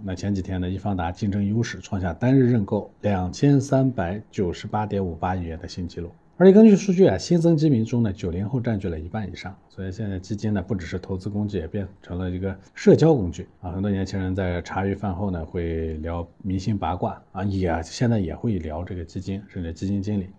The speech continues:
那新基民啊，对市场的判断其实很弱的，他是一些，根据一些公开信息啊，他把这个买基金呢，当成一场选美游戏，对吧？基金经理的名气大呢，业绩就一定好，<laughs> 这个显然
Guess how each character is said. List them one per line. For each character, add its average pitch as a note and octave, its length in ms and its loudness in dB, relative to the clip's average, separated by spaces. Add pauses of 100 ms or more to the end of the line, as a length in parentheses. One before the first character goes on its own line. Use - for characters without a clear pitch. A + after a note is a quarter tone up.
(100)
那 C#3 100 -2
新 A#3+ 260 8
基 A3 140 4
民 G#2 160 4
啊， G2 80 0
对 A2+ 100 0
市 - 100 -4
场 A2 120 -2
的 F2 60 -2
判 A2 160 -4
断 G#2 100 0
其 - 80 -6
实 G#2+ 80 -2
很 E2+ 220 -10
弱 A2+ 280 2
的， F#2+ 100 -8
他 A2+ 200 -6
是 A2+ 120 -2
一 G2+ 100 -2
些， F#2+ 140 -10
根 A#2 180 0
据 A2+ 120 0
一 F#2 60 0
些 G2+ 100 -4
公 A2+ 220 -2
开 G#2 180 -4
信 G#2 220 -4
息 A2 280 -4
啊， G2+ 180 -6
他 C#3 120 -6
把 B2+ 120 0
这 B2+ 100 0
个 B2 100 2 (100)
买 G2 200 0
基 B2 160 -4
金 C3 140 4
呢， B2 100 2
当 A2+ 220 -2
成 A2 180 -4
一 G#2 140 -2 (240)
场 F#2+ 180 -10
选 G2 240 -4
美 A2 160 2
游 E2 100 -6
戏， C3 280 -6
对 G#2 100 -2
吧？ - 160 -4 (300)
基 C#3+ 120 4
金 C3 100 6
经 B2 200 4
理 A2+ 40 4
的 G#2+ 80 0
名 G#2 200 0
气 A#2 100 -2
大 A2 200 0
呢， F2+ 120 -2
业 G#2 140 0
绩 F2+ 100 -4
就 F2+ 120 -4
一 E2+ 100 -4
定 G#2+ 160 0
好， - 260 -10 (460)
<laughs> - 420 -12
这 F#2 120 -14
个 - 60 -8
显 E2 140 -10
然 D#2+ 220 -8